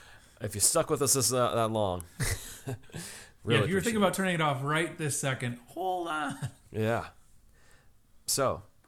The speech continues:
Speaker 1: Dave, you been watching anything else in the Gilded Age?
Speaker 2: Uh,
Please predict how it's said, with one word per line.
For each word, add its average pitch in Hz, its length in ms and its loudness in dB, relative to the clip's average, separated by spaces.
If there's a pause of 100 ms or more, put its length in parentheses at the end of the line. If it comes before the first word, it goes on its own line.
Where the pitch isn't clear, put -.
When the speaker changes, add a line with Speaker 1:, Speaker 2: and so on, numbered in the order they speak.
(280)
Speaker 1:
Dave, 110 280 -2
you 120 80 -2
been 135 100 -2
watching 131 240 -4
anything 135 240 -4
else 123 200 2
in 117 80 -4
the 107 80 -4
Gilded 120 360 -4
Age? - 220 -14 (1800)
Speaker 2:
Uh, 131 440 0